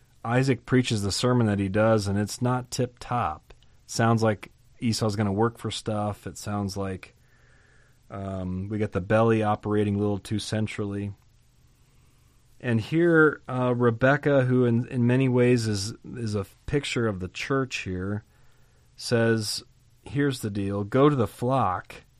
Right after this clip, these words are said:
I mean, this is not, you didn't earn that, right? There's, here, they're the flock that's just right there. "Look, there are goats right there.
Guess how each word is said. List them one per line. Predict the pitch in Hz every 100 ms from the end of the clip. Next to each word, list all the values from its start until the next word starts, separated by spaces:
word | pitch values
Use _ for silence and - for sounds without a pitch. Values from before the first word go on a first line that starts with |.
| _ _
I | -
mean, | 127 120
this | 123 147
is | 123
not, | 127 123 123
you | 127
didn't | 123 113
earn | 123 127 107
that, | 85 -
right? | 104 117
There's, | 127 131
here, | 127 147
they're | 127 139 143
the |
flock | 120 - 151 147
that's | 113 -
just | 131 -
right | 139 123
there. | 151 110
"Look, | 117 131 - - - - - - _ _
there | 120 120
are |
goats | 110 131 135 -
right | 117 113
there. | 147 131 90